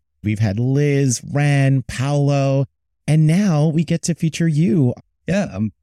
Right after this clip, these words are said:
Speaker 2: very happy to be here.
Speaker 1: And I, I feel like, you know, months ago we talked about having more hip hop interviews featured in our podcast. And we finally get to do it now today with Paul Wall and Termanology.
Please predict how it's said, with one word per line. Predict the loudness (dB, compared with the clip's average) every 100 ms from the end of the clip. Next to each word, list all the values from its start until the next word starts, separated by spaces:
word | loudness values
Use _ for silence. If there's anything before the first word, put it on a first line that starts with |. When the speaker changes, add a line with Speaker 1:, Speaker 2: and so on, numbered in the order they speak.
| -10
Speaker 2:
very | -6 -4
happy | -4 -4 -2
to | 0
be | 0 0
here. | 0 -4 _ _ _ -6
Speaker 1:
And | -2 -2 -2 -8
I, | -6 -6 -4
I | -4
feel | -2 -2 -2
like, | -2 -2
you | -2
know, | 0
months | 0 2 2 2
ago | 0 0 0
we | 0
talked | -2 -4 -4
about | -4 -2
having | -2 -2 0 0 0 0
more | 0 0 0
hip | 0 -2 -2
hop | -4 -4 -4
interviews | -2 0 2 2 2 2 0 -6
featured | -2 -2 0 0 0
in | -2 -2
our | -2 -4
podcast. | -6 -8 -6 -6 -6 -10 -14 -6
And | -2 0 0 0
we | -2
finally | -2 -4 -2 -2
get | -2
to | -6
do | -4 0 0
it | -2
now | -2 0
today | -2 -2 -2 0 0 0
with | 0 0 -2 -2
Paul | -4 -2 -2
Wall | -2 -2 -2 -2
and | -2
Termanology. | 0 -2 0 0 0 0 0 -2 -2 -4 -4 -4 -6